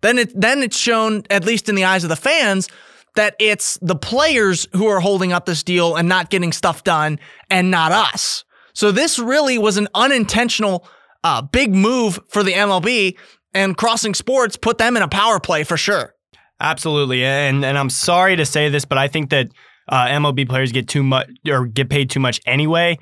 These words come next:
Speaker 2: to play a kid's game. I mean, I've been playing baseball since I was three years old and haven't seen a dime playing it.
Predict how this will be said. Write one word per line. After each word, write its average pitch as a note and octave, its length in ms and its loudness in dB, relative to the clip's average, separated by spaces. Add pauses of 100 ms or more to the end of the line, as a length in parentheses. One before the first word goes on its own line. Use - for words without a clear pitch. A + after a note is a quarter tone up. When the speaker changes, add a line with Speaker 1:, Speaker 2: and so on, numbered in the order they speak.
(180)
Speaker 2:
to C#3 100 0
play B2+ 240 2
a G#2+ 60 -2
kid's C#3 240 -2
game. D3+ 220 0
I C#3 40 0
mean, B2+ 180 0
I've C3 100 0
been C#3 120 -2
playing B2+ 220 -2
baseball B2+ 440 0
since A#2+ 200 -4
I A#2+ 80 -2
was G#2+ 100 -6
three C3+ 180 -2
years B2 200 -2
old A#2 160 -2
and A2 60 -4
haven't A#2+ 200 -4
seen A2+ 220 -4
a G#2+ 60 -6
dime B2 460 -2 (260)
playing D3+ 360 -2
it. F#2+ 220 -10